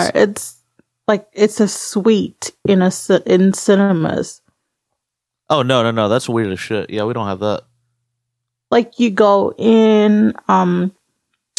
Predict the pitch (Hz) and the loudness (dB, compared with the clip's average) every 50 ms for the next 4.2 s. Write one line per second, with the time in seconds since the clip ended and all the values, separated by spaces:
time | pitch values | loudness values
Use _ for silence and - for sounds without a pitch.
0 | - _ - - 226 226 - - 254 254 208 185 220 196 190 185 190 - - 214 | -14 _ -4 -4 -4 -2 0 0 0 0 0 0 0 0 0 0 -2 -2 0 0
1 | 175 170 - - 208 214 208 190 185 180 165 165 160 165 - - 180 - - 185 | 0 0 0 2 2 2 4 4 2 0 0 -2 -4 -4 -6 -8 -8 -6 -2 0
2 | 196 202 196 185 151 - - 170 170 175 175 - - 185 160 165 - - - 185 | 4 4 4 2 2 0 0 0 0 0 -2 -2 -2 -4 -4 -4 -6 -8 -6 -6
3 | - - 165 165 180 185 185 - - - _ _ _ _ _ _ _ - 113 110 | -4 -2 -2 0 0 0 -2 -4 -6 -12 _ _ _ _ _ _ _ -4 -4 -2
4 | 107 98 95 | -2 -4 -6